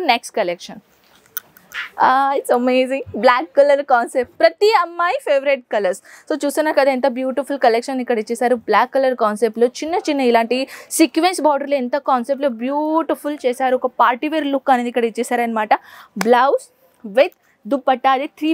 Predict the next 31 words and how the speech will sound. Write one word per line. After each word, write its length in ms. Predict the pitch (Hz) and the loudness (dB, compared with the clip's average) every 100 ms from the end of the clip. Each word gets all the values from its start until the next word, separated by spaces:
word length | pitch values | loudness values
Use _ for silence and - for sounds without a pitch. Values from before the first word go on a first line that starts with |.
| 311 | -2
pages 280 | 254 269 269 | -6 -6 -6
section 340 | 254 - 240 226 | -6 -4 -8 -6
అన్నమాట. 320 | 226 214 220 - - - - | -4 -4 -4 -6 -8 -16 0
So 60 | 220 | 2
ఇక్కడ 140 | 220 220 | 4 2
వచ్చేసి 280 | 240 370 311 262 | 2 0 0 0
beautiful 460 | 339 392 - 339 311 | 0 2 2 0 0
beautiful 400 | 330 415 427 349 | 0 0 2 4
లెహంగాస్ 340 | 302 285 320 302 | 4 2 -2 0
ఇక్కడ 160 | 330 302 | 0 2
available 400 | 269 294 302 320 294 | 2 0 -2 -2 -4
ఉన్నాయి. 160 | 330 285 | -4 -2
ఇవన్నీ 260 | 262 330 - | -2 -4 -4
cutie 220 | 311 294 330 | -2 0 0
cutie 200 | 339 359 339 320 | 2 2 0 2
collection 400 | 254 285 381 339 | 2 0 -6 -6
నేను 100 | 330 311 | -6 -2
చూడాలని 400 | 269 294 311 302 | 0 0 0 -4
అనుకుంటే 340 | 262 262 294 294 - - - - 294 | -4 -4 -2 -2 -2 -20 -20 -6 0
ఇవన్నీ 300 | 285 285 359 359 | 0 0 -2 0
collection 320 | 349 359 359 | 0 -2 -8
నేను 120 | 359 339 | -8 -8
చూపించాలంటే 720 | 294 330 330 349 339 294 277 302 - _ 277 | -6 -6 -2 0 2 2 0 0 -4 _ -2
మనకు 260 | 269 262 269 262 | -2 -2 -2 0
time 180 | 262 285 254 | 0 -2 -8
అస్సలకే 420 | - 311 302 311 | -4 -2 -2 -2
సరిపోదండి, 540 | 262 247 247 233 233 254 | -4 -4 -2 0 0 -2
ఎందుకంటే 280 | 247 254 269 | -4 -4 -4
video 160 | 240 247 254 | 0 0 2
length 180 | 233 240 | 0 -2
కూడా 120 | 254 | -2